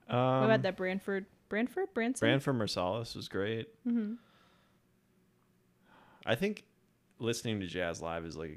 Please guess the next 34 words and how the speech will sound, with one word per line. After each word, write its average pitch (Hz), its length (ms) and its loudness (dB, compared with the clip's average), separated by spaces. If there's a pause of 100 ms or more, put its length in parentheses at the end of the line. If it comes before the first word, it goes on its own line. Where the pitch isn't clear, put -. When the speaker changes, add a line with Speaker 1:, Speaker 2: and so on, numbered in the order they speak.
Speaker 2:
completely 87 440 -6
different 78 540 -10 (840)
experience 82 680 -10 (320)
'cause 95 160 -10
it's, 87 160 -10
like, 85 240 -6 (640)
in 107 160 -2
the 101 60 -4
moment 90 400 -4
and 87 120 -8
you're 87 100 -4
experiencing 85 640 -6
the 80 60 -6
moment 73 300 -6
with 82 180 -8
them. 67 240 -8 (220)
And 95 100 -4
I 87 80 -2
think 90 160 -8
that's 78 180 -6
the - 80 -20
coolest - 280 -12
part - 180 -8
about - 240 -8
it. - 120 -14 (480)
Speaker 1:
Hmm. 185 180 0 (960)
Speaker 2:
But 90 280 6
to 107 80 2
quote 104 420 6
the 92 80 2
movie 92 240 2
La 78 200 2
La 71 120 -2
Land, 73 360 -4